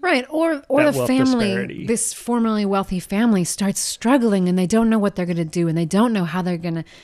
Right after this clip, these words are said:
Speaker 1: keep their house, and they don't know if they're going to be able to make it. Like, all these struggles of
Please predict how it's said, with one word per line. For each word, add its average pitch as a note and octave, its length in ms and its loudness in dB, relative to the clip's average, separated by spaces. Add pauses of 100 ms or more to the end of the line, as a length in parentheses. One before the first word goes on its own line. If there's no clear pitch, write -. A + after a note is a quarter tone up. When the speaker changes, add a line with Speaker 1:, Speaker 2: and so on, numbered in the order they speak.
(120)
Speaker 1:
keep - 280 -4
their F3 160 -2
house, E3+ 320 -4
and E3+ 100 -4
they F3 80 -2
don't A3 320 0
know F3 160 0
if E3+ 160 -6
they're E3 120 -2
going E3 280 -2
to D#3+ 100 -8
be D#3 140 -6
able D#3 240 -6
to - 120 -8
make D3+ 320 -4
it. D3 140 -10 (380)
Like, F3 160 -6
all F#3 240 0
these F3 420 -4 (680)
struggles E3 960 -2
of D#3+ 560 -10